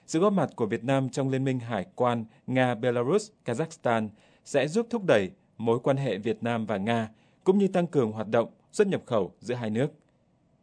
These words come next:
Báo Nga cho hay, kim ngạch thương mại Việt-Nga trong năm hai nghìn không trăm mười một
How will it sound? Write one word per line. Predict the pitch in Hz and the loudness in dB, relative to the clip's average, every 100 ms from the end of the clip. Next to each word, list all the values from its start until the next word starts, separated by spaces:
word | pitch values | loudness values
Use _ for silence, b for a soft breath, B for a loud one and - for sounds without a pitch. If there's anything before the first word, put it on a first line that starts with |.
| _ | _
Báo | 117 | 0
Nga | 127 135 | 2 -2
cho | 131 123 | -2 0
hay, | 123 113 b b | 0 -2 b b
kim | 190 | 2
ngạch | 175 117 | 2 0
thương | 147 143 | -2 0
mại | 131 98 | -2 -2
Việt-Nga | 107 120 120 127 123 - b - | -4 -4 0 0 0 -4 b -6
trong | 156 | -2
năm | 147 | -2
hai | 147 151 | -2 -4
nghìn | 147 117 | -2 -2
không | 95 131 | -4 -8
trăm | 143 131 | -4 -4
mười | 110 | -2
một | 110 107 | 0 -2